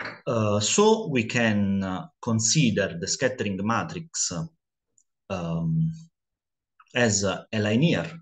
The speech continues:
in a linear polarization basis, but, uh, we can also transform it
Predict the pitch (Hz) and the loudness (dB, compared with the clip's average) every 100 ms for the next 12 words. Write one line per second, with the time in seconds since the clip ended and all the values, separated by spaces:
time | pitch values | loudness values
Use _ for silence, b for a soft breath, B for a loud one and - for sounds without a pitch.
0 | - 107 107 107 120 151 - 101 90 92 | -6 -2 0 0 0 0 -2 -6 -6 -6
1 | 101 90 - 78 78 87 82 101 - - | -4 -2 0 -2 -2 -4 -4 -4 -4 -4
2 | 117 - 104 104 98 - 101 92 - 113 | -6 -8 -4 -2 -2 -4 -4 -4 -2 0
3 | 104 - 113 139 101 - - 87 82 - | 0 2 4 4 2 0 -2 -2 -4 -6
4 | - 131 131 - 107 95 117 85 | -6 -4 -2 0 0 2 2 -2